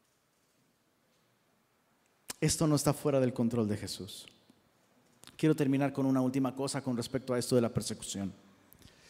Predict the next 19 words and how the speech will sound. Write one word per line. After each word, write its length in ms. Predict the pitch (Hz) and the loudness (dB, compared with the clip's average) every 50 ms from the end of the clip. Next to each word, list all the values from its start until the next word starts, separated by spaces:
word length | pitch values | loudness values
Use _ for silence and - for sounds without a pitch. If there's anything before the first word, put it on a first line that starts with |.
| - - - - _ _ - - - - - - _ _ _ - _ _ _ _ _ _ _ _ _ _ _ _ _ _ _ _ _ _ _ _ - | -20 -20 -20 -20 _ _ -20 -20 -20 -20 -20 -20 _ _ _ -20 _ _ _ _ _ _ _ _ _ _ _ _ _ _ _ _ _ _ _ _ 0
La 220 | 135 139 147 151 | 4 4 6 6
era 180 | 165 170 180 175 | 8 6 6 6
de 80 | 165 | 6
la 120 | 156 143 - | 6 6 4
persecución 720 | 143 131 127 139 131 127 123 - - 147 147 156 165 131 - - - - - - - - - - _ _ _ _ _ _ _ _ _ _ _ _ _ _ _ _ - - - - - - - - | 4 2 2 0 -2 -2 -2 0 2 2 2 2 2 0 -4 -12 -18 -20 -20 -20 -20 -20 -20 -20 _ _ _ _ _ _ _ _ _ _ _ _ _ _ _ _ -16 -16 -14 -14 -18 -18 -14 -6
no 160 | - 147 156 151 | -2 -2 -2 0
terminó 720 | - 165 147 147 143 139 139 139 147 151 156 156 160 - - - - - - - - - - - - _ _ _ | 0 -2 0 0 0 2 4 6 6 6 4 2 -2 -6 -16 -20 -20 -20 -20 -20 -20 -20 -20 -20 -20 _ _ _
cuando 260 | - 147 147 147 143 | -6 -4 -2 -2 -2
se 120 | - 147 139 | 0 -2 -2
terminó 420 | 127 143 131 127 135 135 143 147 | 0 2 2 4 4 4 4 2
de 60 | 147 | 0
escribir 460 | 139 - - - 156 151 160 160 151 | 0 -4 -6 -4 -4 -2 0 0 2
el 80 | 151 143 | 2 2
libro 200 | 139 139 143 143 | 2 4 6 6
de 40 | 139 | 4
los 180 | 131 135 - | 4 2 0
Hechos. 460 | - 175 - - - - - - - - _ - _ _ - - - - _ _ _ - | -2 -4 -4 -6 -14 -14 -16 -18 -20 -20 _ -20 _ _ -20 -20 -20 -20 _ _ _ -12
Mm-mm. 280 | - 185 - - 147 143 - - _ _ _ _ _ _ _ _ _ _ _ _ _ _ - - - - - _ - | -12 -10 -8 -8 -8 -10 -10 -16 _ _ _ _ _ _ _ _ _ _ _ _ _ _ -20 -20 -20 -20 -20 _ -8
Las 340 | - 139 143 143 139 - | -2 -2 0 0 -2 -6